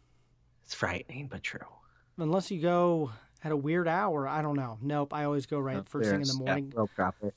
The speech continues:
Speaker 2: Yep. So, all right, well, there's our rope drop strategies. Hopefully you listening to this are making a trip in twenty twenty, and you can take some of this to heart. And we wanna hear from you. What are your favorite rope drops? What are some things you avoid?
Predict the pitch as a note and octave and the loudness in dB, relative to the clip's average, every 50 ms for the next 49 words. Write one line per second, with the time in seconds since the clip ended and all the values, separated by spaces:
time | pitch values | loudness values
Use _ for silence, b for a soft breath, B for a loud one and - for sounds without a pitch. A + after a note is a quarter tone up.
0 | _ _ A#3+ E3 D#3 D3+ - - - - - G3 G3 F#3 D#3+ b b b b b | _ _ -4 -2 -2 -2 -2 -6 -14 -2 4 6 6 6 6 b b b b b
1 | - G#3 B3+ D4+ D#4 C4 - G#3 G3 G3 G3 A3+ C4+ D#4+ D4 A#3 G3 A#3 G#3+ F#3 | 10 10 12 12 12 10 10 6 6 10 10 10 10 10 6 6 8 8 8 10
2 | F3 F#3+ G#3+ A3 G3+ G3 A3 G#3+ G3+ - - - - F3+ F3+ F3+ F3+ F3+ F3 D3+ | 10 8 8 8 8 6 6 6 4 2 -4 -6 0 2 4 4 4 4 2 2
3 | E3 F3+ F3 C#3+ - F#3+ G3 F#3 - G#3 G3 F#3+ E3+ F#3+ F#3+ F3 F3 E3+ D#3 - | 2 0 0 4 4 4 4 4 4 2 4 4 4 2 2 4 2 2 2 0
4 | F3+ F3 D#3+ D#3 D#3 D#3 D3+ - - F3 D#3 D3+ D3+ D3+ D#3 E3 D#3 - F3+ E3+ | 0 0 2 2 2 0 0 -2 0 0 2 2 2 4 2 2 2 2 0 -2
5 | E3 E3 E3 D#3 C#3 C3+ - - F#3+ G3 G3+ - F#3+ F3 - D3+ E3 E3+ E3 D3+ | 0 0 0 0 0 -2 -2 0 2 2 2 2 0 -2 0 0 0 0 0 0
6 | C#3+ - D3 D3+ D#3 D#3 D#3+ D#3 D3 C#3+ C3+ C3 D3 C#3 - D#3+ D3+ C#3+ - - | -2 -2 -2 0 0 2 2 2 2 0 0 0 -4 -2 0 0 -2 -2 -2 -4
7 | D#3+ D#3 D3 D3 C#3+ - - C#3 - - - G#3+ A3+ A3+ A3+ A3+ - B B B | -4 -2 -2 -2 -2 -2 -6 -6 -6 0 6 8 8 8 8 6 0 B B B
8 | B B B B B B _ F3 E3 E3+ E3+ E3+ F3 A3 B3 C#4 C#4 C4 A#3 - | B B B B B B _ 2 2 2 4 4 6 6 8 8 8 6 6 2
9 | B3+ B3+ A3+ - A3+ G#3 G3+ F#3+ F3+ D3+ C3 C3+ E3 F3 G#3+ G#3 F#3 F3+ - - | 2 0 2 2 2 2 4 4 2 2 4 4 2 4 4 2 2 0 0 0
10 | F#3 F3 E3 D3 D3+ - E3 D#3+ F#3+ A#3+ - - - B3 A#3+ B3 B3+ B3 - - | 0 0 0 0 -2 0 4 6 6 6 4 2 4 4 6 6 4 2 -2 -8
11 | - B B B B B B - E3+ E3+ E3+ F3 C#3 - F3 E3 C#3 - D#3+ D#3 | -16 B B B B B B 2 4 4 4 4 2 2 -2 -2 0 2 0 0
12 | D3 C3+ D#3 D3 D3 C#3 C3 - G#3+ A#3 A#3+ A#3 A#3+ A#3 | 2 0 2 2 2 2 2 2 4 6 6 6 4 4